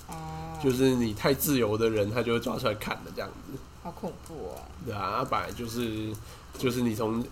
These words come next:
Speaker 2: 自由变成独裁的时间，就是一定会有一批人抓出来被砍的。
Speaker 1: 哦。
Speaker 2: 对啊，所以现在大家都在逃啊，很多，很多就是像是帮英国人工作的，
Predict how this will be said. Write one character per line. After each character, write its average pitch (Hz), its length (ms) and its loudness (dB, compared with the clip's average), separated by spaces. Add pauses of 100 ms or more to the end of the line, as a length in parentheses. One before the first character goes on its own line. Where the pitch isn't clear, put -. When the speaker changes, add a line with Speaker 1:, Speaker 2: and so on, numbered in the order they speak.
Speaker 2:
自 139 200 2
由 110 160 4
变 120 180 2
成 113 140 2
独 110 160 -2
裁 104 180 -2
的 202 160 -2
时 104 200 -4
间， 107 240 0
就 117 120 0
是 117 100 -2
一 101 80 -4
定 113 160 -2
会 113 180 2
有 101 100 0
一 104 40 -4
批 117 160 0
人 101 140 2
抓 107 160 0
出 117 80 2
来 101 60 4
被 107 120 -2
砍 - 180 -4 (180)
的。 - 440 -12
Speaker 1:
哦。 175 480 -6 (100)
Speaker 2:
对 104 100 -2
啊， 98 140 -4
所 147 120 8
以 151 60 10
现 156 140 6
在 147 80 6
大 147 120 6
家 143 80 10
都 143 60 8
在 143 100 10
逃 98 260 2
啊， 98 240 2
很 113 140 0
多， 147 260 6 (340)
很 107 160 0
多 160 260 10
就 170 140 4
是 151 380 6
像 139 220 4
是 135 260 4 (240)
帮 143 180 8
英 143 140 6
国 131 180 8
人 113 120 6
工 131 260 4
作 131 200 6
的， 104 300 4